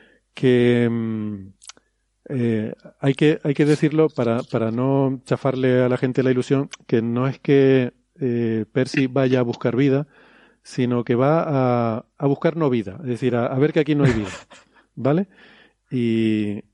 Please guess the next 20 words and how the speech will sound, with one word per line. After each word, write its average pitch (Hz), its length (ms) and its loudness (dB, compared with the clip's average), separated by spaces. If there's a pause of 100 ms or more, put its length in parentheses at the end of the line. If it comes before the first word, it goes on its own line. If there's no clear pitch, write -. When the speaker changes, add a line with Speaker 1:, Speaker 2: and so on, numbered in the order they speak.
Speaker 1:
y 147 140 0
a 127 60 2
ver 139 100 2
si 156 120 -2
confirma 156 440 0
que 135 80 0
allí 127 140 0
no 123 100 0
hay 110 80 -2
vida. 101 280 -8 (420)
Eh, 107 320 -12 (380)
esa 127 240 -2
es 135 60 0
la, 135 240 0
la 131 120 -2
forma 131 340 0
de, 120 180 2
<laughs> - 40 -8
de 139 200 2
verlo. 110 300 -4